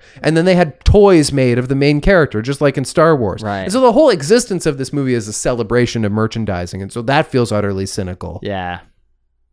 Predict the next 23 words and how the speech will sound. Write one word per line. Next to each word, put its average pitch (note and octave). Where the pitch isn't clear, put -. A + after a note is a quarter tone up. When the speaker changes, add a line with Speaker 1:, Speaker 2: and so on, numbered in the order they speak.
Speaker 2:
Huh. A#2+
Yeah, C4
I C4+
agree D3
with G#2+
that. F#2
Speaker 1:
Thanks, A#3+
bud. F2
Speaker 2:
I'm B2+
on A#2
board. G2+
Speaker 1:
Thank -
you. -
All -
right, E2+
I'll G2+
stop, -
uh, G2+
talking G2
your F2+
ear F#2
off. D#2+
Um, A#2+